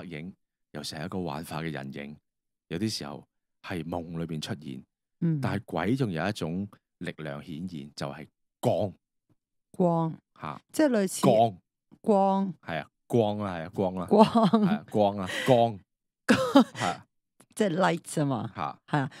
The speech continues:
Speaker 2: 喂，係咪即係有陣時嘅咧，嗰啲C C T V影到嗰啲能量球啊，所謂？
Speaker 1: 誒，能量球其實呃人嘅。
Speaker 2: 嚇。
Speaker 1: 啊，因為我影相，
Speaker 2: 咁所謂
Speaker 1: 我知道能量球呃人嘅。
Speaker 2: 係，其實係塵嚟嘅啫，係嘛？
Speaker 1: 其實係塵嚟嘅。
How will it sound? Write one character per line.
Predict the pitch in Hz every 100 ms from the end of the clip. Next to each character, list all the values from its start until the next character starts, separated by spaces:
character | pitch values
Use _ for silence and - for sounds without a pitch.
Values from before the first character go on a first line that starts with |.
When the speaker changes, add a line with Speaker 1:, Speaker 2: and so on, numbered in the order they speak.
| -
Speaker 2:
喂， | 285
係 | 233 214
咪 | 214
即 | 208
係 | 311 254
有 | 113
陣 | 175 170
時 | 160 -
嘅 | 131
咧， | 156 196
嗰 | 190
啲 | 208 214
C | 202 196
C | 208
T | 214
V | 214 214
影 | 185 165
到 | 165
嗰 | 160
啲 | 180
能 | 170 117 113
量 | 117 113
球 | 113 - -
啊， | -
所 | 101 110 120 117
謂？ | 101 - _ _ _
Speaker 1:
誒， | 120 113
能 | 95 87
量 | 98
球 | 92 78
其 | 78
實 |
呃 | 95 113 82
人 | 67
嘅。 | 67 - _ _ -
Speaker 2:
嚇。 | 143 117 - -
Speaker 1:
啊， | 85 76 _
因 | -
為 | 202
我 | 226
影 | 190
相， | 185
Speaker 2:
咁 | 185
所 | 190
謂 | 156
Speaker 1:
我 | 98
知 | 123
道 |
能 | 82 76
量 | 78
球 | 78
呃 | 76 90 76
人 | 67
嘅。 | 69 _ _ _ _ _
Speaker 2:
係， | 208
其 | -
實 | - 156
係 |
塵 | - - 110
嚟 |
嘅 | 107 110
啫， | 131
係 |
嘛？ | 104 - -
Speaker 1:
其 |
實 | - 82
係 |
塵 | 87
嚟 | 71
嘅。 | 67